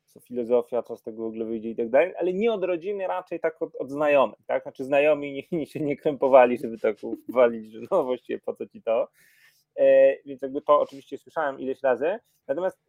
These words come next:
ty powiedziałeś, że w miarę s-, jakby niezależnie myślący młody człowiek. Ja myślę, że jak się jest w Polsce, zdaje maturę mając lat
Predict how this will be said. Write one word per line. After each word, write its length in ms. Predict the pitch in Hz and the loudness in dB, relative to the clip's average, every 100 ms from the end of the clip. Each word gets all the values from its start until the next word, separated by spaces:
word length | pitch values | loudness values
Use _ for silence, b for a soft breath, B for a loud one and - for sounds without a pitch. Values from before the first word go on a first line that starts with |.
| _ | _
ty 80 | 165 | -8
powiedziałeś, 400 | 175 165 165 151 | -4 0 0 0
że 320 | 151 147 147 | -2 -2 -2
w 80 | 131 | -6
miarę 320 | 151 147 147 | -4 0 0
s-, 140 | 143 | -2
jakby 320 | - 139 131 135 | -8 -8 -6 -8
niezależnie 640 | 135 131 139 143 131 135 | -6 0 4 4 0 -6
myślący 360 | 131 - 139 - | -12 -8 -10 -8
młody 180 | 135 135 | -6 -2
człowiek. 260 | 147 120 | 2 2
Ja 80 | 147 | 0
myślę, 220 | 190 - | -12 -10
że 60 | 220 | -6
jak 140 | 185 | -6
się 100 | - | -4
jest 220 | 175 165 _ _ _ _ _ _ | -6 -6 _ _ _ _ _ _
w 20 | |
Polsce, 340 | 156 165 - | 0 2 -2
zdaje 200 | 151 160 | -2 -2
maturę 460 | 151 147 - 160 156 | -2 -6 -4 0 0
mając 320 | 147 143 139 | 0 -4 -4
lat 220 | 139 135 | -4 -4